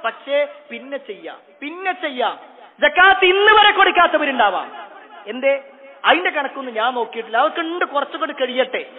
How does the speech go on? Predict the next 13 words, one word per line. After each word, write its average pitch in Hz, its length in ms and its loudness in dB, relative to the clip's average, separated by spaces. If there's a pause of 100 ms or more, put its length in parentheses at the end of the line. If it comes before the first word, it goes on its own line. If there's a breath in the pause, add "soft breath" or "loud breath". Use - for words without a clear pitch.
(100)
പിന്നീടാവട്ടെ. 277 760 4 (600)
എല്ലാ 311 560 6
ആരാധനാ 262 720 8
കർമ്മങ്ങളുടെ 208 520 -6
വിഷയത്തിലും 175 580 -14 (240 loud breath)
പിന്നത്തേക്ക്, 269 720 0
പിന്നത്തേക്ക്, 226 580 -6
പിന്നത്തേക്ക് 190 540 -10
മാറ്റിവെക്കും. 180 640 -2 (180 loud breath)
മരണചിന്ത 202 720 2
ഇല്ലാത്തവനാണെങ്കിൽ, 165 1160 -4 (480 loud breath)
മരണചിന്ത 240 540 6
ഉള്ളവനാണെങ്കിൽ 285 960 4